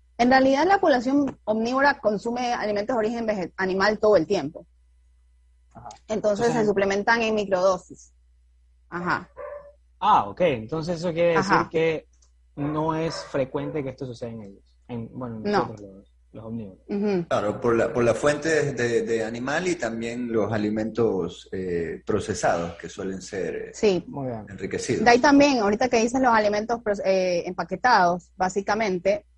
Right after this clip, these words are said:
Speaker 1: estos alimentos van a tener, eh, pequeñas cantidades de vitamina B dos. Entonces, por ejemplo, dices, "Ay, yo me suplemento con, eh,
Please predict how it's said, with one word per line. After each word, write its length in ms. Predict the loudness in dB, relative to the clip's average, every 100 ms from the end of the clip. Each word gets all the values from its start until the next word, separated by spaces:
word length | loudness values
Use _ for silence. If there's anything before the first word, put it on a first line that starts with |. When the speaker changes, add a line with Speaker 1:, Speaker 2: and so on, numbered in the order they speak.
| -14
Speaker 1:
estos 240 | -6 0 2
alimentos 760 | 2 0 -2 0 0 0 -4 -8
van 280 | -2 0
a 80 | 0
tener, 560 | 0 0 0 0 0 0
eh, 480 | -2 -2 0 -2 -4 -2
pequeñas 360 | -2 -2 -6
cantidades 440 | -4 -2 2 2 2
de 60 |
vitamina 460 | 0 0 -2 -2 -2
B 100 | -2
dos. 220 | -4 -6
Entonces, 280 | -8 -6 0
por 140 | 2
ejemplo, 360 | 4 2 2 2
dices, 380 | 2 2 -2 0
"Ay, 260 | 2 4 4
yo 100 | 2
me 100 | 0
suplemento 640 | 0 -4 -2 -2 0 -2
con, 460 | 0 2 4 2 0
eh, 440 | -2 -2 0 0